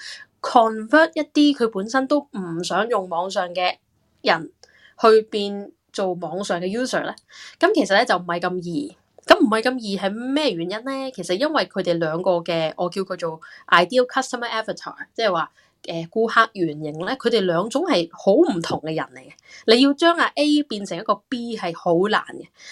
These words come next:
噉一個我觀察到現場，噉我從邊度觀察到呢樣嘢咧？就係我自己教好多學生啦。噉英文嘅學生咧，好多時咧，實體嗰啲嘅課程咧，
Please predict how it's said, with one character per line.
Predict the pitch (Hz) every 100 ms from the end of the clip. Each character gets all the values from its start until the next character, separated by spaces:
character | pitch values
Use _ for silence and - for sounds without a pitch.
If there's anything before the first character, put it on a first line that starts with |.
| -
噉 | 269 349
一 |
個 | 381 233 226
我 | 226 262 _
觀 | - 330
察 | 330 240
到 | 208 254 330 _ -
現 | 214 208
場， | 208 - 165 151 - _ _
噉 | 233 320 330
我 | 254
從 | 175
邊 | 190 294
度 |
觀 | 240 262
察 | 208
到 | 175
呢 | 196
樣 | 185
嘢 | 160
咧？ | 170 175
就 | 180
係 | 165 -
我 | 185
自 | 185
己 | 185
教 | 208 170
好 | 170
多 | 190 190
學 | -
生 | 202 185 190
啦。 | 185 190 - - -
噉 | -
英 | 339 339
文 | 302
嘅 | 254
學 | 196
生 | 247 247
咧， |
好 | 233
多 | 240
時 | 247 165
咧， | 175 208
實 | - 185
體 | - 185 233 285 359 - _ _ _
嗰 | 202
啲 | 247 262
嘅 | 226 190 180
課 | 175 196
程 | 190 170
咧， | 165